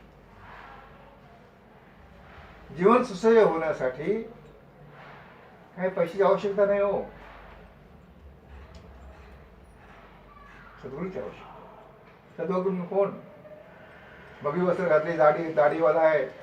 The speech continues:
भस्म ते, तो सद्गुरू. सद्वस्तू दावी तो सद्गुरू.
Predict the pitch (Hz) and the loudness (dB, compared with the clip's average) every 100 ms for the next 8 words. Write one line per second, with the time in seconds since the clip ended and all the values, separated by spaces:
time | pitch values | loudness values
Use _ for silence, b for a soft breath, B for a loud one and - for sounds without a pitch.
0 | - - - - - - 127 160 151 147 | -20 -20 -20 -20 -16 -12 -10 -10 -6 -4
1 | 147 - - - - 175 160 170 170 - | -6 -12 -20 -20 -14 -12 -12 -16 -18 -20
2 | - - - - - - - - - - | -20 -20 -20 -20 -20 -20 -20 -20 -20 0
3 | 196 196 214 - 190 165 147 135 117 101 | 4 6 6 4 2 2 2 0 -10 -14
4 | - - | -16 -20